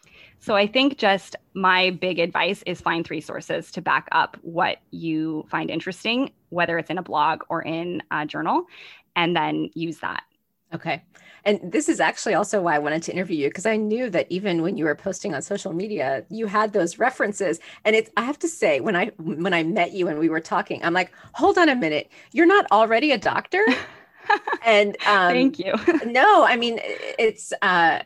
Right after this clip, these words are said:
Speaker 2: and, and so it's, it's funny. And, and by the way, just for the audience, like, so many doctors that I've spoken to who deal with conditions like this, they talk about how the patient really is the expert. And you kind of, like, I remember in my fertility treatment, I could show up at my fertility, um,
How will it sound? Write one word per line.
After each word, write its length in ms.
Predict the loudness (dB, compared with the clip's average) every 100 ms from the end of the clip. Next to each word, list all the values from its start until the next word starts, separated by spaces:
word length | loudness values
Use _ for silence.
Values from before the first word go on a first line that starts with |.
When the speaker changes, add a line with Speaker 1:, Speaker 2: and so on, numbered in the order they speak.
| -4
Speaker 2:
and, 200 | -2 -2
and 100 | -4
so 220 | 0 0 0
it's, 160 | -4 -6 -6
it's 180 | -6 -4
funny. 320 | -2 -2 -2
And, 180 | 0 0 2
and 160 | 2
by 180 | 4 4
the 80 | 4
way, 180 | 4 2
just 360 | -2 -6 -8
for 100 | -2
the 100 | 0
audience, 360 | 2 2 0 0
like, 160 | -2
so 260 | -2 -2 0
many 460 | 0 0 0 -2 -2
doctors 380 | -2 -2 0 -2
that 100 | 0
I've 160 | 0 -2
spoken 400 | -4 -4 -2 -4
to 180 | -2 -2
who 140 | -2
deal 220 | -2 0
with 120 | -2
conditions 540 | -4 -8 -6 -6 -8 -4
like 220 | -4 -4
this, 280 | -4 -4 -8 -20 -14 -2
they 100 | 0
talk 300 | 2 0 0
about 240 | -2 -2
how 180 | 0 -2
the 140 | -2
patient 420 | -6 -6 -6 -8 -6
really 300 | -4 -2 -2
is 240 | -2 -4
the 120 | -2
expert. 340 | -4 -4 -4 -2
And 100 | -2
you 80 |
kind 260 | -2 0 2 4
of, 260 | 2 2 -6 _ -10
like, 140 | -4
I 60 | 2
remember 240 | 2 2
in 80 | 2
my 120 | 0
fertility 520 | -2 -4 -4 -4 -4
treatment, 380 | -4 -6 -6 -4 -2
I 80 |
could 160 | 0 -2
show 220 | 0 0
up 80 | 0
at 80 | 0
my 160 | -2
fertility, 680 | -4 -6 -4 -4 -2 -2 -2
um, 240 | -4 -6